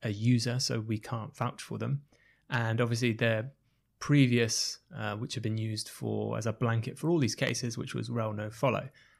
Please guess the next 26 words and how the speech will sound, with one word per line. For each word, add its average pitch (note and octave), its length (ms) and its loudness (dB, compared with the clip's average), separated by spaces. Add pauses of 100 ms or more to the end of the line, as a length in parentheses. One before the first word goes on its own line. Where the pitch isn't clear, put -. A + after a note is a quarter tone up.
And A2 440 0
the B2 120 -2 (180)
big D3 300 2 (360)
change A#2 440 0
they A2 140 0
came B2 300 -2
out D#3+ 280 2
from A2+ 400 -6
with C#3+ 240 4
this A2+ 340 -2
was A2+ 340 -2 (840)
they're B2 180 2
moving C#3 720 6 (260)
the A#2+ 320 2
no B2+ 300 2
follow E3+ 260 2
tag A#2+ 420 0
from A#2+ 600 0 (680)
basically C3 460 2
a A#2 40 2
directive A#2 760 -2
to A2+ 160 -2
a G#2+ 40 -4
hint. - 540 -8 (220)
So A2 460 -2 (580)
previously, C3+ 720 4